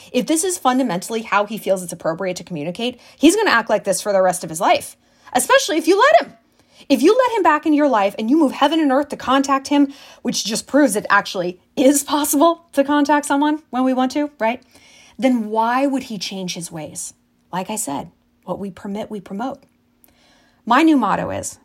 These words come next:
if someone behaves badly on their way out of your life, they don't deserve to get let back in. He could have broken up with you with a fucking text message. You can send it while you're on the toilet. He could have had someone else compose it,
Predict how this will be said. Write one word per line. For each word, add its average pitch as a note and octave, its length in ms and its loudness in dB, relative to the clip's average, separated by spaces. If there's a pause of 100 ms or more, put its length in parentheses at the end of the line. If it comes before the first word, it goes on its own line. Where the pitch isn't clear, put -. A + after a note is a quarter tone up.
(200)
if G3+ 140 -2
someone D4 320 2
behaves A3 340 -4
badly F#3+ 460 -4
on F#3 160 -6
their F3+ 140 -4
way F3 160 -4
out D3+ 200 -4
of F#3+ 120 -6
your A#3+ 120 -8
life, C#4 380 -4 (340)
they A3 140 0
don't D4+ 160 0
deserve G#3+ 280 -4
to - 60 -14
get F3 160 -6
let D#3+ 160 -6
back D#3+ 220 -10
in. E3 240 -14 (420)
He D#4 140 2
could A4+ 100 0
have E4+ 100 0
broken G#3+ 280 -2
up F3+ 100 -2
with A3 140 -10
you A#3 220 -10 (340)
with A3 260 -8
a F#3+ 120 -4
fucking A3 720 -4
text - 340 -8
message. E3+ 320 -10
You G3 80 -12
can F#3 240 -8
send A#3 380 -4
it C4 180 -2
while G3+ 200 -2
you're F3+ 220 -6
on G#3+ 280 -6
the A3+ 80 -6
toilet. G#3+ 480 -6 (360)
He D#4+ 100 0
could D#4+ 80 2
have F4 80 4
had E4 180 4
someone D#4+ 200 2
else F4 220 0
compose G#3+ 360 0
it, - 120 -10